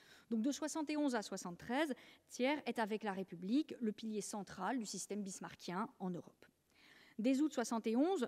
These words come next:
Bismarck envoie d'ailleurs pour instruction, euh, au comte Alfred von Waldersee, qui représente l'Allemagne en France, de prévenir que si Thiers venait à chuter, l'Allemagne conduirait des représailles militaires.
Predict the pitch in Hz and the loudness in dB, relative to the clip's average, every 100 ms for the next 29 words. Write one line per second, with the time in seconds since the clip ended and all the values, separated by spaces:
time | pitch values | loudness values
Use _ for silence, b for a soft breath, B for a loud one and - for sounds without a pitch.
0 | - 202 - 269 269 214 226 208 226 254 | -2 -8 -2 -2 0 -2 -2 0 -2 -2
1 | 208 185 202 220 - - 277 214 165 B | -4 -6 -6 -10 -8 2 4 4 -2 B
2 | B - 185 - 247 240 - 190 185 - | B -8 -6 0 0 0 -4 -4 -4 -2
3 | 220 - 185 185 190 214 220 285 359 - | -4 -2 -4 0 0 0 0 0 -2 -6
4 | 170 175 180 185 190 185 180 190 170 - | -14 -12 -10 -10 -10 -8 -6 -6 -6 -8
5 | 190 - 277 359 - B B B B 240 | -10 0 2 2 -2 B B B B -2
6 | - 269 247 349 - - 262 B B - | 0 2 2 0 0 0 0 B B -4
7 | 302 - 370 320 269 269 285 233 - 233 | -4 -2 -2 2 6 6 4 0 0 -4
8 | - 220 370 B B B 220 247 247 294 | 0 2 2 B B B 6 8 10 10
9 | 349 - 370 285 262 254 285 240 240 240 | 6 4 6 6 6 2 2 0 2 2
10 | 269 247 214 196 - - | 4 4 4 0 -6 -8